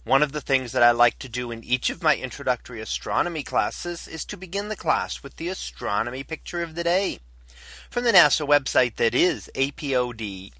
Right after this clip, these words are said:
dot nasa dot gov slash A P O D. And today's picture for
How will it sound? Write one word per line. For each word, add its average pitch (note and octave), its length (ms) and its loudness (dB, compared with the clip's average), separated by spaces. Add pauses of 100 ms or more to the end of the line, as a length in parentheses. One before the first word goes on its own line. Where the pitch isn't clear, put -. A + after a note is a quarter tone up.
(100)
dot D#3 220 4
nasa A2 580 0 (200)
dot D#4+ 260 -4
gov G#2+ 400 6
slash G#2 600 2
A A#2 140 0
P D#3 260 -8
O E3+ 200 0
D. E3+ 560 -8 (760)
And - 80 0
today's D#3 540 6
picture D#3 580 -4 (280)
for E3 560 6